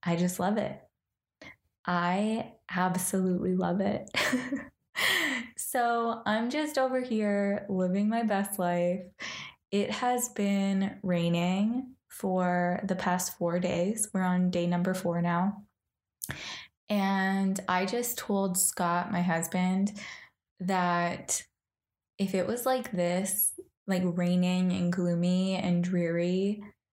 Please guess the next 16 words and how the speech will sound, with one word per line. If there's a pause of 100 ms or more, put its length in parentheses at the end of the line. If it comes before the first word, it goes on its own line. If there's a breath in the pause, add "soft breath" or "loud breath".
(340)
every
single
day
until (1400)
summer
or
the
spring,
you
know,
every
single
day
until
about
May,